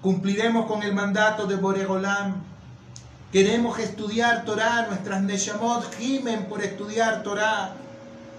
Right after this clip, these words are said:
Y la única manera de Rabotai, de poder, de poder conseguirlo, de poder superar las tentaciones, de poder superar el tiempo ocio, de poder elevarnos nosotros espiritualmente, de poder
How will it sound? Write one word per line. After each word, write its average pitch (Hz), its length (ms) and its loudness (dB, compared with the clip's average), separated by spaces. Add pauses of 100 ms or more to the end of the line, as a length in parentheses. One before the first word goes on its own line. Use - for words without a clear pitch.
(880)
Y 135 40 -2
la 151 140 2
única 185 320 4
manera 180 480 0
de 180 80 -2
Rabotai, 175 640 0
de 170 100 0
poder, 175 400 -4 (160)
de 151 120 -4
poder 160 380 -2
conseguirlo, 165 840 -2 (340)
de 170 120 4
poder 185 420 0
superar 190 720 2
las 160 220 -6
tentaciones, 165 880 -4 (320)
de 170 100 2
poder 196 380 2
superar 196 520 0
el 196 160 -4
tiempo 190 420 -2
ocio, 180 640 -2 (380)
de 180 120 2
poder 214 760 4
elevarnos 220 560 2
nosotros 226 640 -2
espiritualmente, 202 1080 -2
de 185 100 0
poder 196 920 -2